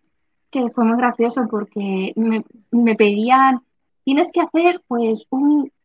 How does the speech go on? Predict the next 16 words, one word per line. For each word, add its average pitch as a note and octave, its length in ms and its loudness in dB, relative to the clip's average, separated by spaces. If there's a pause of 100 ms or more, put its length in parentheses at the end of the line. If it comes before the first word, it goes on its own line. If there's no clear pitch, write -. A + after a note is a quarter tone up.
(140)
un A3+ 140 2
guión, C#4+ 480 4
una B3 120 0
esquemita, C4 480 -2
una C4 200 2
descripción C4 760 -4
para, G3 760 2
para G#3 200 -6
la F#3 80 -6
dibujante". F3+ 640 -8 (320)
Y A3 80 -6
yo G3+ 80 -4
con G#3 200 -4
una G3 80 -8
cara A3 280 -4
de A#3 240 -4